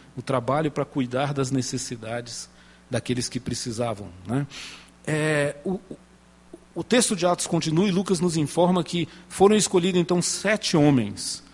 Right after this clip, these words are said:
né? E ele relata os nomes no capítulo seis, mas como a nossa ênfase aqui é em Estevão, e este é o, o nome que é qualificado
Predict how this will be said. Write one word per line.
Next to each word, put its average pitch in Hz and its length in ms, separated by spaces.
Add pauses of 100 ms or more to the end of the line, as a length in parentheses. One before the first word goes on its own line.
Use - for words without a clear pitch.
(680)
né? 123 320 (200)
E 143 160
ele 165 220 (100)
relata 160 540
os 135 140
nomes 147 380
no 135 80
capítulo 127 420
seis, 190 440 (320)
mas 147 380
como 185 260
a 170 40
nossa 143 360
ênfase 135 380
aqui 123 240
é 123 60
em 117 40
Estevão, 123 640 (460)
e 151 220
este 220 340
é 151 60
o, 139 240
o 143 60
nome 147 560 (200)
que 143 160
é 143 40
qualificado 143 960